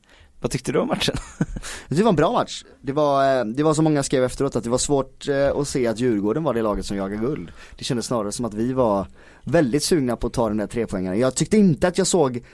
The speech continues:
Speaker 2: något mönster från, eh, hösten tjugohundrafemton, eh, i I F K Göteborgs lag då, om man jämför med en liknande sekvens nere i Malmö där då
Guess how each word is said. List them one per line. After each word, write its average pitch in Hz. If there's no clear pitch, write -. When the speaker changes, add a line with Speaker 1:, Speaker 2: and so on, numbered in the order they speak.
Speaker 2:
något 147
mönster 160
från, 120
eh, 110
hösten 127
tjugohundrafemton, 135
eh, 107
i 110
I 123
F 110
K -
Göteborgs 208
lag 113
då, 101
om 98
man 104
jämför 117
med 117
en 104
liknande 147
sekvens 110
nere 107
i 113
Malmö 123
där 104
då 92